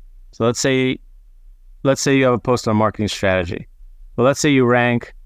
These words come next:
for some obscure term like marketing strategy calendar or something, let's say,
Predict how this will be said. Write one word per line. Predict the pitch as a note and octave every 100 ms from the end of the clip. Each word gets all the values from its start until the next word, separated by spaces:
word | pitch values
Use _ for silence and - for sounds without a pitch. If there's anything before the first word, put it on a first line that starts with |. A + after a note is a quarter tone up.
| - -
for | _ - A#2 A2+ A2 G#2+ G#2+ - - - - -
some | - A#2+ A2+
obscure | G#2+ - - - A#2+ A2+
term | - B2+ A#2 G2+ F#2+ - - _ - - - - - -
like | G2+ G#2 G#2 G2 - -
marketing | A2 G#2 G#2+ A2+ A#2+ A2+ A2 G2+
strategy | - - G#2 G2+ F#2+ F#2+ G2
calendar | F#2 G#2 F#2 F#2 F2 F2+
or | G2
something, | - G2+ - G1+
let's | G1+ -
say, | G1+